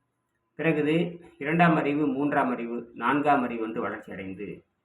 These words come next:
ஐம்புலன்களுக்கும் வேலை கொடுக்கக்கூடிய ஐந்தறிவு விலங்குகளாக, வாலில்லா, அஹ், குரங்குகளாக உருமாற்றம் பெற்று மேம்பாடு அடைய செய்தது. ஆக நாம் கொஞ்சம் சிந்தித்து பார்க்க வேண்டும். பிறகு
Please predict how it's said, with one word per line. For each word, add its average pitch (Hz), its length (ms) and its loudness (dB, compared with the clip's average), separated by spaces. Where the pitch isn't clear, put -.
ஐம்புலன்களுக்கும் 175 800 6
வேலை 151 240 4
கொடுக்கக்கூடிய 123 760 -4
ஐந்தறிவு 151 720 2
விலங்குகளாக, 120 680 -4
வாலில்லா, 139 380 2
அஹ், - 480 -2
குரங்குகளாக 127 800 0
உருமாற்றம் 127 500 -4
பெற்று 127 240 -8
மேம்பாடு 123 400 0
அடைய 104 300 -6
செய்தது. 87 480 -12
ஆக 175 220 0
நாம் 180 180 4
கொஞ்சம் 160 240 2
சிந்தித்து 175 400 -2
பார்க்க 120 280 0
வேண்டும். 98 300 -10
பிறகு 147 640 -2